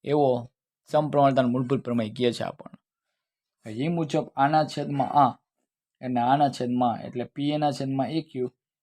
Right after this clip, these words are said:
બરાબર પી બીના છેદમાં બી આર. પછી બીજું એવું છે, ઉપલો કટકોણ આખું લઈ લેવાનું, એટલે પી એના છેદમાં પી ક્યુ અને ઉપલો કટકો અહીંયા જેમ લીધો તો અહીંયા ઉપલો કટકોણ આખું, એટલે પી બીના છેદમાં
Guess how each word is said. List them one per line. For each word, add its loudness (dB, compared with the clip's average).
બરાબર 0
પી -6
બીના 0
છેદમાં -4
બી -4
આર. -14
પછી -6
બીજું 4
એવું 2
છે, -6
ઉપલો 0
કટકોણ 0
આખું 0
લઈ -2
લેવાનું, -8
એટલે -6
પી -6
એના -2
છેદમાં -4
પી 0
ક્યુ -10
અને -2
ઉપલો -4
કટકો -4
અહીંયા 0
જેમ -2
લીધો 0
તો -4
અહીંયા -4
ઉપલો -4
કટકોણ -4
આખું, -2
એટલે -8
પી -6
બીના -2
છેદમાં -6